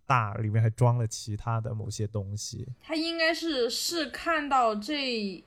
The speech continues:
Speaker 2: 这个人，然后想起了一些事情，然后就吓死了。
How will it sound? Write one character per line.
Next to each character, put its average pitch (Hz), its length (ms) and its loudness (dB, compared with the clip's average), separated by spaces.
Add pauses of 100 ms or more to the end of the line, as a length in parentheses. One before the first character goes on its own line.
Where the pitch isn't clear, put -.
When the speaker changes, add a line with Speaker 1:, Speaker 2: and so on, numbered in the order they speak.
(120)
Speaker 2:
这 302 240 0
个 220 140 0
人， 180 640 -2
然 185 180 -2
后 262 140 -4
想 208 460 -2
起 226 200 -6
了 175 180 -2
一 202 120 -4
些 202 260 -4
事 233 400 -6
情， 156 560 -12
然 156 260 -8
后 180 380 -6
就 180 220 -10
吓 165 280 -10
死 - 200 -20
了。 - 80 -20